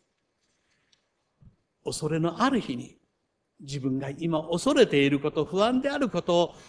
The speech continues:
それを隠さない。そして、第三番目に、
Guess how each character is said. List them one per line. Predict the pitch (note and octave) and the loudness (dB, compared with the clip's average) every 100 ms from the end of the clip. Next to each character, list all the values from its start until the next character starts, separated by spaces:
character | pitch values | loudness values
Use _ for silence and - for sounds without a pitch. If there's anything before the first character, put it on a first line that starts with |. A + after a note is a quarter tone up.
| - | -8
そ | F3+ | 2
れ | F#3 | 2
を | F#3 F#3 - | 2 -2 -10
隠 | D3 - | -8 -2
さ | - A3 | 2 4
な | G#3+ | 2
い。 | G#3 G#3+ - _ _ _ _ _ _ _ _ _ _ - - _ _ _ _ _ _ _ | 0 -6 -20 _ _ _ _ _ _ _ _ _ _ -20 -20 _ _ _ _ _ _ _
そ | - | -12
し | - | -2
て、 | A#3+ C#4 - - _ _ _ | 2 2 0 -20 _ _ _
第 | - C3 | 2 2
三 | B2 G#2+ | 0 -8
番 | A2 | -10
目 | A2+ A2+ | -12 -10
に、 | F3 | -10